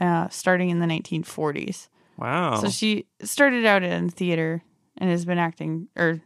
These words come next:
Speaker 1: acted for pretty much her whole life. Uh, she did a few roles, um, but the one, the main one that was worth mentioning to me was the show Dinosaurs.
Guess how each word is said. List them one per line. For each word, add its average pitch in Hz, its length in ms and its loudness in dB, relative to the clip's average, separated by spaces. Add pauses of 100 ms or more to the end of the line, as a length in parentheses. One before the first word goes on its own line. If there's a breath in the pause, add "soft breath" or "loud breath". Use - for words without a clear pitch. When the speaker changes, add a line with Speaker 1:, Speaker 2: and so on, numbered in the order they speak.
Speaker 1:
acted 165 360 -2
for 160 260 -2 (180)
pretty 220 180 4
much 180 200 0
her 175 100 -2
whole 165 200 0
life. 156 400 -2 (280)
Uh, 160 500 6 (460 soft breath)
she 254 560 2 (380)
did 277 320 4
a 330 100 4
few 262 800 0
roles, 294 720 2 (260)
um, 202 260 6
but 202 140 -2
the 226 120 4
one, 247 240 4
the 247 280 6
main 254 400 4
one 285 140 6
that 254 100 4
was 202 220 -2
worth 190 320 0
mentioning 185 480 2
to 185 140 -2
me 190 320 2 (400 soft breath)
was 180 340 2
the 180 80 -2
show 180 220 2
Dinosaurs. 170 800 0